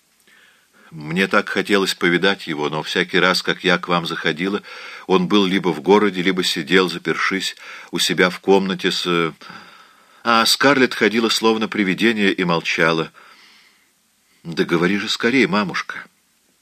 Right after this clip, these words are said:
Ты ведь знаешь, что я помогу, если только это в моих силах». Мамушка вытерла нос тыльной стороной ладони.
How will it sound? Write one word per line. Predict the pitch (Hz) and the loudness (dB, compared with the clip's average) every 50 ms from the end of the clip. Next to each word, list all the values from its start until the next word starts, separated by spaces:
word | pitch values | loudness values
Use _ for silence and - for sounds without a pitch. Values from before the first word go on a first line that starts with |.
| _ _ _ _ _ _ _ _ _ | _ _ _ _ _ _ _ _ _
Ты | - 123 | 2 4
ведь | 135 131 - | 4 4 2
знаешь, | 135 151 170 156 123 90 78 71 - - - - - - - - | 2 2 4 4 6 4 4 2 -2 -4 -8 -12 -20 -20 -18 -8
что | - - - - 107 | -8 -6 0 2 2
я | 95 90 92 90 | 4 4 4 2
помогу, | 87 - 95 87 87 87 82 78 123 165 180 180 180 - - - - - - _ _ - | 2 0 0 2 2 2 2 4 2 2 2 2 -2 -8 -18 -20 -20 -20 -20 _ _ -14
если | - 73 90 220 - - - 131 | -2 0 2 2 2 0 -2 -2
только | 127 139 135 127 - - | -2 -4 -4 -4 -2 0
это | 120 120 - 123 | 0 0 0 -4
в | 113 104 | -6 -2
моих | 107 101 101 104 101 - | -2 -2 -2 -2 -4 -6
силах». | - - 82 73 67 62 - - - - - _ _ _ _ _ _ _ _ _ _ _ _ _ _ _ _ _ _ _ _ _ | -6 -6 -6 -6 -6 -8 -12 -14 -18 -20 -20 _ _ _ _ _ _ _ _ _ _ _ _ _ _ _ _ _ _ _ _ _
Мамушка | 82 80 92 104 110 110 110 - - - - 110 101 | -6 0 0 0 0 0 -2 -4 -4 -2 0 0 0
вытерла | 80 95 92 92 101 90 87 85 87 | 0 -2 -4 -4 -4 -2 0 0 0
нос | 85 85 87 85 80 78 - - - - _ - | 0 0 0 0 0 -2 -4 -8 -10 -14 _ -4
тыльной | 98 92 82 78 82 80 78 | -4 -4 -4 -4 -6 -6 -6
стороной | - - - 87 78 78 76 76 78 76 | -6 -4 -4 -2 0 0 -2 -2 -4 -4
ладони. | 76 76 76 69 71 71 67 64 62 64 | -4 -6 -6 -6 -6 -6 -8 -8 -12 -16